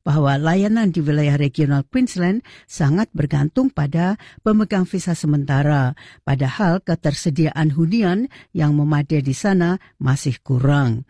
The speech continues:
Sidang penyelidikan parlemen mengenai nilai migrasi tenaga kerja terampil bagi Australia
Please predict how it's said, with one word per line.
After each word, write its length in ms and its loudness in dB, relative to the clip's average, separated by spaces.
Sidang 320 0
penyelidikan 480 0
parlemen 480 2
mengenai 640 2
nilai 640 0
migrasi 560 0
tenaga 400 -2
kerja 240 -2
terampil 400 -2
bagi 240 -2
Australia 640 0